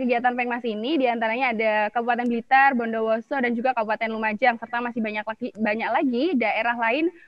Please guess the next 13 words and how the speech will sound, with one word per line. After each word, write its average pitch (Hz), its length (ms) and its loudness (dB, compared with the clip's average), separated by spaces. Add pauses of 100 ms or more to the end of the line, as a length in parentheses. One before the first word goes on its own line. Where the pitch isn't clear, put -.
khususnya 262 480 0
di 233 240 0
Jawa 202 240 0
Timur. 226 400 -2 (400)
Namun 285 160 4
dengan 247 240 2
adanya 233 240 0
pandemi 233 320 -2
covid 233 260 -2
nineteen 233 240 -6
ini, 320 400 2 (300)
tahun 220 340 -2
ini 269 320 0